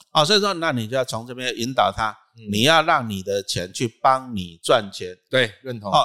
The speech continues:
Speaker 1: 那怎么这样去引导他？那就开始我们，其实陈老师书上都有写嘛，哈。
Speaker 2: 对，陈老师，你这本新书叫做《变身少年巴菲特：培养财富创造力》。这本书我读完了，我非常推荐给我们的赖粉们。这本书它有一个关键字哦，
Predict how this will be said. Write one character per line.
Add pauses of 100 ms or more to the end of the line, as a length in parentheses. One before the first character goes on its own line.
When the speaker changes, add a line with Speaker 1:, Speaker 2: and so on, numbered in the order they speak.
(120)
Speaker 1:
那
怎
么
这
样
去
引
导
他？
那
就
开
始
我
们， (320)
其
实
陈
老
师
书
上
都
有
写
嘛，
哈。
Speaker 2:
对，
陈
老
师，
你
这
本
新
书
叫
做
《变
身
少
年
巴
菲
特：
培
养
财
富
创
造
力》。
这
本
书
我
读
完
了，
我 (140)
非
常
推
荐
给
我
们
的
赖
粉
们。 (400)
这
本
书
它
有
一
个
关
键
字
哦，